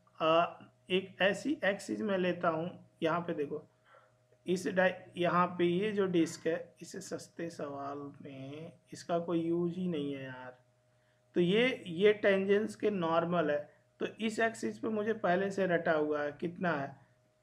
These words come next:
एम आर स्क्वायर बाई टू, और ये, ये जो है सी एम, सी एम वाली line है, और ए B axis पर अगर मुझे moment of inertia निकालनी है, तो ये distance मुझे पहले से पता है, R है।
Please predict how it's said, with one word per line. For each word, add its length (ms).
एम 180
आर 260
स्क्वायर 340
बाई 220
टू, 300
और 380
ये, 540
ये 240
जो 180
है 220
सी 420
एम, 220
सी 260
एम 100
वाली 280
line 320
है, 240
और 340
ए 160
B 160
axis 440
पर 160
अगर 180
मुझे 240
moment 380
of 80
inertia 320
निकालनी 520
है, 60
तो 120
ये 200
distance 480
मुझे 200
पहले 320
से 140
पता 340
है, 360
R 260
है। 140